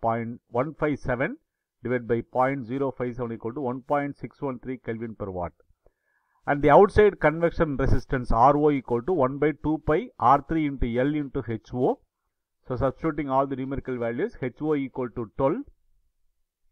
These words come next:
So one by two pi into point one five seven into one into twelve equal to point zero eight four five Kelvin per watt. Now the heat transfer. So heat transfer equal to, uh,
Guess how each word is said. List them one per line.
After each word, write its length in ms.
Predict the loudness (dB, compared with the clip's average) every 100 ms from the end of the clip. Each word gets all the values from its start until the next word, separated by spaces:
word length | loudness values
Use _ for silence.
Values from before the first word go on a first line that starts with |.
| _
So 140 | 0
one 160 | 2 4
by 140 | 2
two 240 | 2 0 -2
pi 140 | 0
into 200 | 0 -2
point 340 | -4 -2 -2 -4
one 200 | -8 -6
five 180 | -6 -4
seven 180 | -6 -6
into 220 | -8 -6
one 200 | -4 -6
into 200 | -10 -12
twelve 220 | -6 -4
equal 280 | -4 -8 -8
to 100 | -8
point 340 | -4 -4 -4
zero 220 | -6 -4 -4
eight 220 | -6 -8
four 180 | -6 -6
five 200 | -4 -6 -6 _ _ _ _ _ _
Kelvin 320 | -6 -6 -6
per 160 | -6 -6 -8 _
watt. 260 | -6 -6 -6 _ _ _ _ _ _ _ _ _ _ _ _ _ _ _ 4
Now 140 | 4
the 200 | 6 6 6
heat 180 | 4 6
transfer. 400 | 6 6 2 -2 -4 -14 -12
So 220 | -4 -4
heat 200 | -2 -6
transfer 280 | 0 2 4
equal 240 | 2 0 0
to, 280 | 0 0 -6 _ _ _ -2
uh, 300 | 0 0